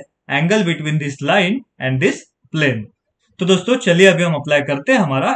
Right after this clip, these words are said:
angle between line and plane वाला formula। तो दोस्तों, उस formula के हिसाब से पहले आएगा यहाँ पे ये ए वन, मतलब ये I का coefficient जो कि है minus one into ये वाले I का coefficient जो कि है three। So, minus one into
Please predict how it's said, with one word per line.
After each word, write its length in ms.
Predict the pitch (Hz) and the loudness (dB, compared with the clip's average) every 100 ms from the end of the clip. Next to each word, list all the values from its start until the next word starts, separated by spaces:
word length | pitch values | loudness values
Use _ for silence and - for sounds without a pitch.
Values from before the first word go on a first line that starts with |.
| 147 | -2
angle 280 | 147 160 160 | 0 0 0
between 280 | 151 165 151 | -2 -2 0
line 260 | 139 151 160 | 2 2 0
and 160 | 156 | 0
plane 200 | 170 185 165 | 0 2 2
वाला 200 | 135 247 - _ - - | 0 -2 -8 _ -14 -2
formula। 420 | 160 120 120 113 113 _ _ _ _ _ _ | 0 0 -6 -10 -14 _ _ _ _ _ _
तो 80 | 170 | -4
दोस्तों, 320 | 180 175 247 | -2 0 0
उस 120 | 233 - | 0 -2
formula 360 | 156 156 233 | -2 0 0
के 100 | 226 | 0
हिसाब 260 | 185 147 131 - | -2 -2 -4 -2
से 80 | 196 | -2
पहले 220 | 160 143 160 | -2 2 4
आएगा 240 | 160 165 | 4 2
यहाँ 220 | 160 143 185 | 0 -2 -4
पे 100 | 233 - _ _ _ _ | -4 -6 _ _ _ _
ये 120 | 151 175 170 | -8 -2 2
ए 40 | |
वन, 260 | 185 143 120 - - | 2 2 -2 -10 -12
मतलब 280 | 139 147 156 | -10 -6 0
ये 140 | 190 277 - _ _ _ - | 0 -2 -8 _ _ _ 0
I 160 | 165 151 | 0 2
का 80 | 202 | 0
coefficient 540 | 226 170 135 - 139 127 | 0 -4 -4 -8 -6 -2
जो 120 | 139 | -4
कि 100 | 135 | -2
है 200 | 156 143 | -4 -2
minus 400 | 131 127 147 190 180 | -2 0 0 -2 0
one 200 | 160 254 - _ _ _ | -2 -2 -6 _ _ _
into 300 | 147 143 226 | -10 -6 -4
ये 160 | 226 190 | 2 4
वाले 240 | 165 151 139 | 4 4 4
I 120 | 131 131 | 0 -2
का 80 | 131 | -4
coefficient 520 | 135 127 127 131 117 123 | -4 -6 -6 -8 -10 -4
जो 120 | 131 | -4
कि 120 | 131 | 0
है 100 | 185 254 | -2 -2
three। 120 | 160 131 - _ _ _ _ | -4 -6 -8 _ _ _ _
So, 180 | - 156 | -6 -4
minus 420 | 139 135 151 180 180 | 0 0 0 -2 0
one 160 | 190 | 2
into 240 | 175 170 | 2 0